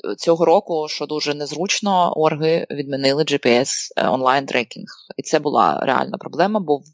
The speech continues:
мене був мій власний складений цей, е, скедул, розклад, е, моїх К П за тим часом, на який я розраховувала. М, і, е,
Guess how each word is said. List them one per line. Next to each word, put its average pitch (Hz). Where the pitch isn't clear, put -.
мене 143
був 127
мій 131
власний 135
складений 127
цей, -
е, -
скедул, 123
розклад, 139
е, -
моїх 139
К 156
П 240
за 185
тим 185
часом, 180
на 151
який 147
я 147
розраховувала. 147
М, 147
і, 156
е, 139